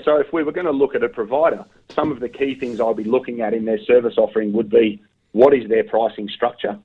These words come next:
and where are the sweet spots in relation to the cheapest percentage of the capital base? What's the investment menu? You wanna make sure that the things that you wanna buy are on their approved product list, and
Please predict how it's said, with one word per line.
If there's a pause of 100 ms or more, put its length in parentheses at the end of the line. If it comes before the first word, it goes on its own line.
and
where
are
the
sweet
spots
in
relation
to (340)
the
cheapest (400)
percentage
of
the
capital
base? (580)
What's
the
investment
menu? (300)
You
wanna
make
sure
that
the
things
that
you
wanna
buy
are
on
their
approved
product
list, (520)
and